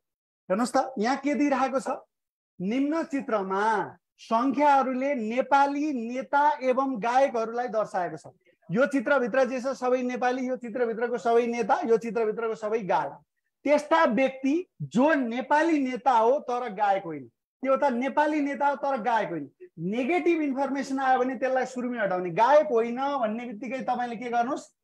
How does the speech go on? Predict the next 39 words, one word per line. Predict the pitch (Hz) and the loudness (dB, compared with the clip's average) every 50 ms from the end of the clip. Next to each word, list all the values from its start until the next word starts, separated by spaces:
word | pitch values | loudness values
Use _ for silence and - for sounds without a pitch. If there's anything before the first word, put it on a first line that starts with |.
| 226 180 | -10 -4
यहाँभित्रको | 190 220 233 233 233 233 180 233 233 208 240 | -2 0 0 0 -2 -4 -6 -6 -6 -4 -2
एन्सर | 226 226 226 214 226 220 | -2 -2 -4 -4 -6 -8
हुनै | 202 196 196 214 233 | -8 -8 -8 -8 -8
सक्दैन। | 214 - 220 208 190 196 208 208 208 - | -8 -8 -8 -8 -8 -8 -10 -10 -12 -12
यहाँभित्रको | - 202 214 208 202 185 202 208 202 | -8 -6 -6 -6 -6 -6 -8 -6 -6
त | 208 214 185 | -6 -2 2
गायकमा | 196 202 202 196 208 214 | 2 2 2 2 -2 -6
परिहाल्छ, | 202 185 214 214 226 214 202 196 196 | -6 -4 -4 -4 -2 -2 -2 -2 -4
यो | 208 208 214 | -4 -2 0
आउट | 202 202 208 190 | 0 0 0 -2
भइहाल्यो। | 196 202 202 196 185 196 - - _ _ _ _ _ _ | -2 -2 0 -2 -2 -4 -6 -14 _ _ _ _ _ _
अब | - 262 277 - | 0 2 2 2
के | - 294 | 2 2
हो | 302 294 | 2 4
त? | 320 294 294 254 | 4 2 2 2
नेपाली | 226 240 277 285 294 311 294 311 311 330 | 0 0 -2 0 0 2 2 2 2 2
हो, | 302 269 277 302 330 | 2 2 4 4 2
नेता | 311 262 262 269 269 269 247 | 2 0 -2 -4 -2 -2 -2
हो। | 208 180 170 170 | -2 -2 -2 -4
नेपाली | 190 214 254 240 302 311 311 320 311 | -4 -4 -4 -2 0 0 2 0 0
पनि | 262 311 311 302 | -2 -2 0 2
हो, | 302 311 294 | 2 2 2
नेता | 262 262 262 262 240 262 247 | 2 0 -2 -2 -2 -2 -2
पनि | 220 247 226 | -2 -6 -8
हो। | 202 185 | -8 -10
त्यो | 165 196 240 | -8 -8 -8
कतिजना | 233 269 254 269 240 254 233 214 190 | -6 -6 -8 -6 -6 -6 -6 -6 -6
छन् | - 156 139 123 | -8 -10 -14 -14
त? | 120 120 _ _ _ _ _ - | -16 -20 _ _ _ _ _ -12
दुईजना | 175 190 214 214 220 220 220 208 | -8 -8 -6 -6 -6 -6 -8 -8
छैन? | 180 208 226 262 285 269 - _ | -8 -10 -10 -10 -12 -16 -16 _
भनेपछि | - 170 175 202 208 | -10 -8 -8 -8 -6
सही | - - 208 208 208 | -4 -2 0 0 0
उत्तर | 190 185 208 196 180 | -2 -2 -4 -4 -4
के | 202 | -4
हो | 202 190 175 170 | -4 -4 -4 -6
त? | 226 - - _ _ _ _ _ _ - 160 | -8 -10 -12 _ _ _ _ _ _ -14 -10
दुई | 165 175 165 | -6 -6 -4
हो | 165 160 170 | -6 -6 -10